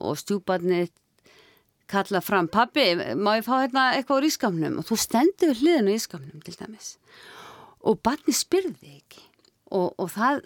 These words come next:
það er svona, þetta getur skapað svona gremju. Þú hafði keypt þetta sem var í ísskápnum, þú átti jafnvel ísskápinn, það er ekki sp-,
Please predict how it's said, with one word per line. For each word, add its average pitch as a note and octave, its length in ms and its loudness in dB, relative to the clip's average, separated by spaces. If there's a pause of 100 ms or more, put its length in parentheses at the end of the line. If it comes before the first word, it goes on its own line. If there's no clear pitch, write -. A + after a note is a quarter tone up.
það A3 200 -2
er A#3+ 120 0
svona, A3 200 0
þetta G#3+ 240 -2
getur F#3 200 -6
skapað C4 580 -4
svona B3+ 180 0
gremju. - 640 -6 (760)
Þú B3+ 200 0
hafði G#3 280 0
keypt B3+ 380 -4
þetta E4 180 -4
sem D#4 160 2
var D4+ 140 2
í D#4+ 60 4
ísskápnum, C#4+ 440 -4
þú E3 120 -2
átti A3 260 -4
jafnvel D4+ 240 2
ísskápinn, D#4+ 500 -4
það A#3+ 80 -4
er E3+ 60 -6
ekki D#3+ 160 -8
sp-, - 240 -20